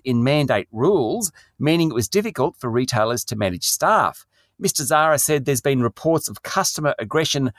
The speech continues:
from department and hardware stores through to small businesses, even charities. Many have had to put security guards at the front doors. Not a good start to the selling season.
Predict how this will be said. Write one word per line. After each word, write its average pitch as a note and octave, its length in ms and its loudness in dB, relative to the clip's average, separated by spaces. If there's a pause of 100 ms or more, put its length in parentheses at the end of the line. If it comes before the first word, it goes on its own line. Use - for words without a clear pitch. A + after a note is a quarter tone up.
(180)
from A#2 160 -6
department A#2+ 500 -2
and G2 160 -6
hardware F#3 400 2
stores F#3+ 420 2 (320)
through G3 160 2
to E3 60 0
small D#3+ 320 2
businesses, C#3 640 0
even F3+ 400 -2 (140)
charities. - 720 -4 (280)
Many E3 280 2
have D3 100 0
had C#3+ 160 0
to - 60 -20
put C#3 180 -2
security E3 460 -2
guards G2+ 420 2 (380)
at A#2 180 -4
the - 80 -8
front G#2+ 320 -2
doors. B2 500 2 (240)
Not C#3+ 200 2
a C#3+ 40 -4
good C#3+ 200 -6
start B2+ 420 0
to - 100 -12
the A#2+ 60 -8
selling D3+ 380 0
season. E2 420 -4